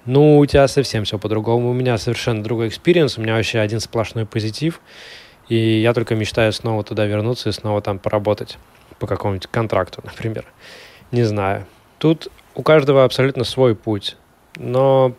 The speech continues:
пусть это хоть и банально, наверное, будет, но просто, ну да, это банально. Будьте осторожнее. Будьте осторожнее. Э, можно получить кайф от отпуска, можно получить кайф от смены картинки при переезде.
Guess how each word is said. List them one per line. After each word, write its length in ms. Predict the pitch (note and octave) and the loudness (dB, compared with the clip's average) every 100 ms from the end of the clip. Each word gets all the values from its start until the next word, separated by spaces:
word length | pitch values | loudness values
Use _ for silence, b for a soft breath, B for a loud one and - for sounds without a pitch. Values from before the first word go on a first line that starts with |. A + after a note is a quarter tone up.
| - | -2
пусть 260 | C#3+ - | -2 0
это 380 | B2+ C3 A#2+ A#2+ | 0 2 2 0
хоть 240 | - A#2 A2 | -4 -6 -2
и 20 | |
банально, 520 | G#2+ G#2 A#2 F3 D#3+ | 0 2 2 2 2
наверное, 420 | C3 G#2+ G#2 G#2 | 2 0 0 -2
будет, 340 | G#2 G#2+ G2 - | -2 -2 -2 -4
но 140 | A#2 | -8
просто, 540 | G#2+ C#3 - D#3+ C#3+ - b b b b b b b _ | 0 0 0 -2 -2 -4 b b b b b b b _
ну 140 | D#3 E3 | -4 0
да, 160 | A2+ | 2
это 180 | G#2+ F2 | 0 -2
банально. 460 | G#2 G#2 F#2+ F#2 F#2+ | -2 -2 -2 -6 -6
Будьте 320 | G2 D#3 - | -4 -2 0
осторожнее. 600 | D#3+ E3 E3+ E3+ - G#2+ - _ | 0 2 2 2 -2 -12 -16 _
Будьте 300 | A#2+ C#3 - | -6 -6 0
осторожнее. 800 | C3 - B2 D3 D3 C3+ A#2+ G#2+ - | -2 2 4 4 4 0 -2 -2 -4
Э, 340 | - G#2+ G#2 G#2+ _ _ _ _ _ - b b b b - | -10 -8 -8 -8 _ _ _ _ _ -20 b b b b -4
можно 360 | C3+ D#3 D3+ C3 | 2 4 4 0
получить 500 | - B2+ B2+ D3 - | 0 -2 0 -2 -2
кайф 360 | B2+ B2 A2 - _ _ - | 2 2 0 -10 _ _ -6
от 220 | G#2 - | -4 -2
отпуска, 500 | A#2+ - G2+ - A#2 - | -4 -4 -8 -8 -16 -14
можно 380 | A#2 A#2+ A#2 A#2 | -4 -2 0 -2
получить 440 | G#2 A2+ A2+ A#2 - | -4 -4 -4 -6 -6
кайф 340 | A2+ A2+ - | -2 -2 -2
от 100 | G#2+ | -8
смены 360 | - A#2+ A2+ G#2+ | -6 -4 -2 -2
картинки 520 | A2+ A2 A#2+ A2 - | -4 -4 -4 -6 -8
при 200 | - G#2 | -8 -8
переезде. 640 | - G2+ G#2+ A#2 G2 - | -4 -4 0 0 0 -8